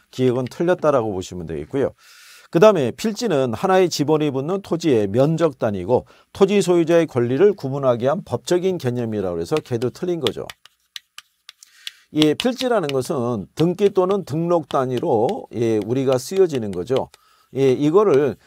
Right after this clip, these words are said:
면적 단위라고 그러면은 틀리다라고 보시면 되겠죠. 우리나라에서는 모든 토지는 필지별로 다 등기하도록 돼 있어요. 그죠? 근데 이 필지별로 면적은 다 틀리다는 얘기죠. 그러니까 면적을 구분하게 한 개념이라고 해서 틀렸다는 얘기고요.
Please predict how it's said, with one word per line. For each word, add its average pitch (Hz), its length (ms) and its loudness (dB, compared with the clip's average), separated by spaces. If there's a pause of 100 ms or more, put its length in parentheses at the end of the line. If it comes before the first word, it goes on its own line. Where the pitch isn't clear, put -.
(100)
면적 185 640 4
단위라고 139 460 2
그러면은 113 440 -4
틀리다라고 175 680 -2
보시면 113 400 -8
되겠죠. 85 480 -4 (520)
우리나라에서는 170 1000 4
모든 180 420 4
토지는 156 540 -2
필지별로 175 680 2
다 117 140 -2
등기하도록 147 720 -2
돼 104 160 -4
있어요. 85 280 -6
그죠? 143 300 0 (320)
근데 185 240 8
이 160 120 6
필지별로 170 720 2 (200)
면적은 190 580 4
다 117 120 -2
틀리다는 120 520 -4
얘기죠. 101 240 -6
그러니까 135 500 2
면적을 185 580 6
구분하게 123 480 -2
한 107 120 -4
개념이라고 95 540 -6
해서 147 180 0
틀렸다는 170 560 -4
얘기고요. 82 420 -10